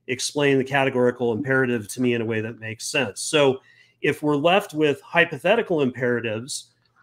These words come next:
um, wh-, what are the hypothetical imperatives that translate to a good life?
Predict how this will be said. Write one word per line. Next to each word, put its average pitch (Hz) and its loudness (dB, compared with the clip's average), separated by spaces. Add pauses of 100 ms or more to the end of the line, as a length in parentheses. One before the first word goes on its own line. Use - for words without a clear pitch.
(200)
um, 127 0
wh-, 139 -8
what 156 4
are 202 8
the 180 2
hypothetical 156 0
imperatives 123 2
that 131 -4
translate 131 -2
to 127 -2
a 120 -2
good 113 -2
life? 123 2